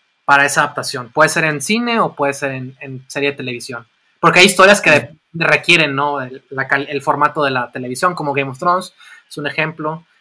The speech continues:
Speaker 1: este, de un, de libros basados en, en, en, más bien de una serie basada en libros. Este, entonces, ¿qué
Speaker 2: Pues,
Speaker 1: se te
Speaker 2: ¿quieres
Speaker 1: ocurre?
Speaker 2: empezar?
Speaker 1: No, si quieres tú darle.
Speaker 2: Ok,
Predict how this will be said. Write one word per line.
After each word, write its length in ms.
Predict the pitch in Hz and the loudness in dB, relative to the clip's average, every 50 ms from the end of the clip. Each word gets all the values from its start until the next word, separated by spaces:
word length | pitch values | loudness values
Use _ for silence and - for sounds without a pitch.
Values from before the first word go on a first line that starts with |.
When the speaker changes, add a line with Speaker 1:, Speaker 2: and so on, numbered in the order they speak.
| _ _ _ | _ _ _
Speaker 1:
este, 680 | - 135 131 127 - - - _ - 123 117 117 127 - | -16 -14 -14 -12 -14 -16 -16 _ -14 -14 -14 -14 -16 -12
de 120 | 139 135 131 | -10 -8 -8
un, 160 | 139 147 143 | -6 -6 -6
de 240 | 139 135 131 127 - - | -6 -6 -6 -8 -10 -6
libros 380 | 156 156 170 165 165 170 170 156 | -2 0 2 2 2 2 2 2
basados 420 | 147 135 - 143 143 143 143 - | 2 2 2 2 0 0 0 -2
en, 240 | 139 143 160 165 165 _ _ | -4 -4 -6 -8 -14 _ _
en, 260 | 143 127 123 123 123 - | -20 -18 -18 -18 -20 -20
en, 140 | 127 123 - - _ _ _ | -20 -20 -20 -20 _ _ _
más 160 | - 175 180 175 | 2 4 6 6
bien 120 | 185 175 | 6 4
de 60 | 175 | 6
una 120 | 175 190 185 | 6 6 6
serie 180 | - 214 220 220 | 6 6 6 6
basada 260 | 170 - - 156 147 | 6 4 2 0 -2
en 60 | 143 | 0
libros. 420 | 139 135 131 127 117 - - - - _ _ _ _ - | -2 -4 -4 -6 -8 -14 -16 -18 -20 _ _ _ _ -18
Este, 520 | 143 131 135 - 165 _ 127 123 120 117 120 127 _ _ _ _ _ _ _ _ _ _ _ _ _ _ _ _ _ _ - - _ _ _ _ _ _ _ _ _ _ _ _ | -18 -16 -16 -16 -16 _ -14 -14 -14 -14 -18 _ _ _ _ _ _ _ _ _ _ _ _ _ _ _ _ _ _ _ -20 -20 _ _ _ _ _ _ _ _ _ _ _ _
entonces, 260 | _ - 165 160 160 160 | _ 0 0 0 0 0
¿qué 60 | - | -2
Speaker 2:
Pues, 100 | - 175 | -2 0
Speaker 1:
se 20 | - | 0
te 40 | |
Speaker 2:
¿quieres 160 | 170 156 147 196 | 0 0 0 0
Speaker 1:
ocurre? 160 | 180 135 135 | 0 0 0
Speaker 2:
empezar? 220 | - 165 190 226 - _ _ _ _ _ _ _ _ _ _ _ _ _ _ _ _ _ _ - | 0 0 0 0 -4 _ _ _ _ _ _ _ _ _ _ _ _ _ _ _ _ _ _ -2
Speaker 1:
No, 220 | 185 202 262 311 | 2 4 4 4
si 100 | 311 240 | 4 2
quieres 240 | - 226 240 247 240 | 0 0 0 0 0
tú 220 | 240 247 247 233 | -2 -2 0 2
darle. 340 | 226 214 214 220 262 302 302 - _ _ _ _ _ _ _ _ _ _ _ _ _ _ | 2 2 2 0 -2 -8 -12 -14 _ _ _ _ _ _ _ _ _ _ _ _ _ _
Speaker 2:
Ok, 180 | 170 180 180 | -4 -2 0